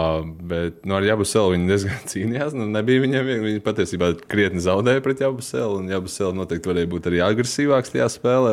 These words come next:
bet, nu, visi pēc kā ir gudrāki, un, ā,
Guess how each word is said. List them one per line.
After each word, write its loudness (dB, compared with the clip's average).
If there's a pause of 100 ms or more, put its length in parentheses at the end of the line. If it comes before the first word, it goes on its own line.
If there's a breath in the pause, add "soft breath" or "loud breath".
bet, -2 (720 loud breath)
nu, -2 (100)
visi -2
pēc 0
kā 2
ir -4
gudrāki, 2
un, -2
ā, 0